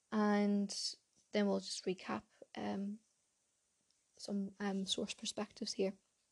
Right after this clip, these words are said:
So the Social Democrats came into being in eighteen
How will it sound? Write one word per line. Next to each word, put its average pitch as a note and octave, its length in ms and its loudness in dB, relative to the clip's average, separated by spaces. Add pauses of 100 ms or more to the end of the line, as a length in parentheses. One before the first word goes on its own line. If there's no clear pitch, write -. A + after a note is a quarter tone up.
(840)
So C#4 460 4
the C4 60 -6
Social E4+ 420 4
Democrats G#3+ 640 2
came A#3 260 4
into A#3+ 240 2
being G#3 500 0 (120)
in G#3 200 4 (100)
eighteen G#3+ 600 2